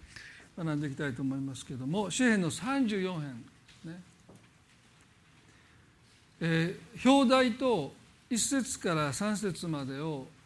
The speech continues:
取り上げたいと思います。ダビデによる彼がアビメレクの前で気違いを装い、まあ、ちょっと表記がですね、今はこのような表現をもしませんけども、まあ、聖書の通り、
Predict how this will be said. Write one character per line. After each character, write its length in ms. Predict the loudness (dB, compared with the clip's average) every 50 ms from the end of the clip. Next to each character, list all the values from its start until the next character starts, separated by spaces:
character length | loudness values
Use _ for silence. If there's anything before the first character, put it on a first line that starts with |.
| -20 _ -20 -20 -20 -20 -20 -20 -20 -20 -16 -10 -4
取 140 | -2 0
り 40 | 0
上 100 | 0 0
げ 120 | -2 -4 -4
た 180 | -6 -6 -6
い 60 | -8
と 140 | -8 -8 -8
思 200 | -6 -6 -6 -6
い 60 | -6
ま 160 | -8 -8 -10 -12
す。 80 | -14 -18 -20 -20 -20 -20 -20 -20 -20 -20 -20 _ _ _ -20 -20 -20 -20 -20 -20 -20 _ _ _ _ _ -20 -20 -20 -20 -20 _ -20 -20 -20 -20 -8 0
ダ 120 | 4 6 6
ビ 120 | 8 8
デ 140 | 8 8 6
に 80 | 6 6
よ 140 | 4 4
る 320 | 4 4 4 4 2 0 -6 -6
彼 260 | 0 2 4 4 4 4
が 260 | 4 2 2 0 -4 -10 -18 -20 -20 -20 -20 _ _ -14 -4
ア 120 | 0 4 6
ビ 140 | 6 8
メ 160 | 8 6 6 6
レ 140 | 4 2
ク 120 | 2 2 0
の 120 | 0 2
前 280 | 2 4 4 4 4 4
で 380 | 2 2 0 0 -2 -6 -10 -20 -20 -20 -20 -20 -20 -16
気 220 | -14 -4 -2 0
違 20 | 2
い 40 |
を 300 | 4 4 4 4 4 4
装 480 | 4 2 2 0 0 -2 -2 -2 0 0
い、 220 | 0 0 -2 -4 -6 -14 -20 -20 -20 -20 -20 _ _ _ _ _ _ _ _ _ _ _ _ _ _ _
ま 120 | 0 2 2
あ、 60 | 2
ち 140 | 0 -2 0
ょ 40 | 0
っ 20 |
と 180 | 2 4 4 6
表 200 | 4 4 4 4
記 40 | 2
が 80 | 2
で 100 | 2 2
す 100 | 0 -2
ね、 80 | -2 0
今 120 | 2 2
は 220 | 2 2 0 -2 -4 -6 -6
こ 60 | -4
の 80 | -2 -2
よ 60 | 0
う 20 |
な 80 | -2 -2 -2
表 60 | -2
現 200 | -2 -2 -2 -2
を 40 | -2
も 120 | -2 -4
し 100 | -4 -4
ま 140 | -4 -4 -4
せ 120 | -4 -4 -6
ん 60 | -6
け 80 | -6
ど 100 | -6 -6
も、 160 | -4 -4 -4 -2
ま 220 | -2 -2 -2 -4 -4
あ、 20 |
聖 160 | -2 -2 -2
書 140 | 0 0 -2
の 100 | -4 -4
通 220 | 0 2 4 4 4
り、 220 | 4 2 0 -4